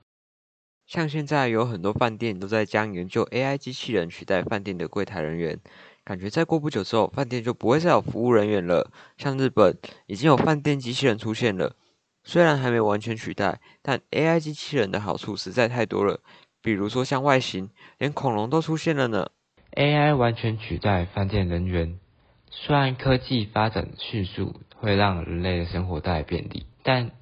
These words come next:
Speaker 2: 那往往也会出现一些缺点，让人类被A I取代，失业率上升。那这些被取代的人们该怎么办呢？
Speaker 1: 像最近新冠肺炎蔓延全球，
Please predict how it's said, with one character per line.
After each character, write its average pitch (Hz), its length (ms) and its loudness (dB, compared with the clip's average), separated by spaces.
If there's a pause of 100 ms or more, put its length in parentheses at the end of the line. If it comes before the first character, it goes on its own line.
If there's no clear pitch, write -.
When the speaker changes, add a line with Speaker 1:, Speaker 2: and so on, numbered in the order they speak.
(260)
Speaker 2:
那 117 160 2
往 104 220 4
往 92 180 2
也 76 100 -4
会 92 220 -2
出 - 180 -8
现 95 220 -6
一 - 20 -4
些 95 240 -6
缺 92 320 0
点， - 200 -2 (400)
让 104 340 0
人 92 180 0
类 104 180 2
被 107 220 2
A - 160 -2
I 98 200 2
取 - 280 -10
代， - 240 2 (460)
失 - 240 -8
业 107 160 4
率 101 200 0
上 92 280 -2
升。 90 340 -6 (300)
那 127 160 -4
这 131 160 -2
些 131 260 0
被 127 200 2
取 101 180 -8
代 117 140 0
的 104 60 0
人 95 180 0
们 95 200 -2
该 101 180 0
怎 92 120 -4
么 78 100 -4
办 95 280 -2
呢？ 90 260 -2 (340)
Speaker 1:
像 165 220 -4
最 156 160 2
近 127 200 -2
新 120 180 -6
冠 123 200 -2
肺 123 180 -2
炎 92 120 -2
蔓 107 180 -4
延 90 160 -6
全 90 200 -10
球， 95 300 -8